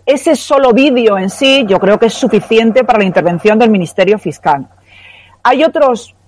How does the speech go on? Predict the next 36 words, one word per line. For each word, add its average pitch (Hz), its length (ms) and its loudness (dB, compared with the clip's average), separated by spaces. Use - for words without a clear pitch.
hay 233 200 2
otras, 262 600 2
eh, 175 400 0
otros 170 260 -4
vídeos, 254 380 2
otros 156 220 -6
canales, 254 560 0
otras, 175 580 0
eh, - 40 -12
eh, 127 1000 -6
perfiles 233 480 0
en - 80 -2
redes 196 180 0
sociales, 240 500 -2
son 190 120 -8
instamamis, 262 640 -2
que 214 380 0
producen 220 720 0
mucha 294 480 2
cantidad 269 420 0
de 254 100 4
vídeos 302 360 -2
o 220 40 0
mucha 233 240 0
cantidad 240 320 0
de 247 60 -2
información 247 680 -2
y 254 100 0
ninguna 240 360 2
de 302 100 -2
ellas 269 180 0
llega 240 180 0
a - 20 -6
ser 226 200 0
directamente 214 720 0
ofensiva. 180 800 0